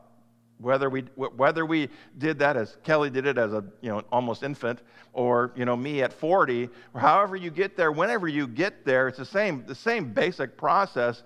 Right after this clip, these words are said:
You have to move from one place to the next. The only way that do that is through faith in Jesus Christ. When he comes and he sets us free from the penalty of our sin, it, all of the junk that keep, kept us from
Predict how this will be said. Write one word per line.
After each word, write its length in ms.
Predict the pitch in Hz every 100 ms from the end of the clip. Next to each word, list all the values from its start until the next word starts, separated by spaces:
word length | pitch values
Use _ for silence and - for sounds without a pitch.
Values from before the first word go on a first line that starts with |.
| - - -
You 140 | 135
have 280 | 127 151 170
to 100 | 156
move 400 | 131 131 151 160 - -
from 220 | 143 127
one 240 | 127 170
place 380 | 175 - 151 147
to 60 | 139
the 100 | 131
next. 260 | 139 147
The 80 | -
only 240 | 151 180 190
way 180 | 151
that 260 | 120 117 104
do 160 | 139 160
that 180 | 143 123
is 100 | -
through 200 | 127 110
faith 360 | - 170 175
in 140 | 143 107
Jesus 360 | 127 117 110
Christ. 380 | - 143 147 - - - -
When 140 | 127
he 100 | 147
comes 480 | 160 - 170 170 123
and 100 | 120
he 60 | 123
sets 320 | - 156 -
us 120 | 135
free 320 | - 185 185
from 220 | 147 135 127
the 80 |
penalty 440 | 127 151 160 139 139
of 120 | 120
our 140 | 117
sin, 420 | 113 - 196 143 120 - - _ _ _
it, 180 | 123 - -
all 220 | 143 247
of 120 | 214
the 100 | 139
junk 600 | 107 - 117 143 202 -
that 180 | 190 -
keep, 380 | 170 156 - -
kept 260 | 170 151 139
us 220 | 120 - - -
from 360 | - 143 139